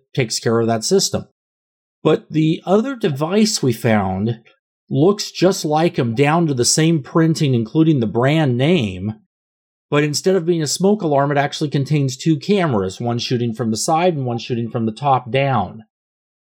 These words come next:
And this device is set up in such a way that it can be hardwired into your electrical. So that's what powers the cameras. But you wouldn't know. And you really look at it and you wouldn't know. Now, when you buy these things, it's not like you're gonna mistake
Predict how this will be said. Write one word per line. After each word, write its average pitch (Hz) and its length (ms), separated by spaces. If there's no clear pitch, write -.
And 165 600
this 175 220
device 185 600
is 160 240
set 160 180
up 165 140
in 147 80
such 151 280
a 151 40
way 143 200
that 147 140
it 131 100
can 135 100
be 135 140
hardwired 143 600
into 143 200
your 156 140
electrical. 135 760
So - 140
that's 127 200
what 143 160
powers 135 380
the 110 80
cameras. 123 720
But 143 380
you 156 200
wouldn't 185 340
know. 175 360
And 147 220
you 165 100
really 202 320
look 220 280
at 139 180
it 139 100
and 151 80
you 160 100
wouldn't 147 300
know. 143 220
Now, 135 160
when 143 160
you 143 80
buy 160 300
these 190 240
things, 160 280
it's 131 180
not 156 160
like 151 200
you're 135 100
gonna 131 180
mistake 147 680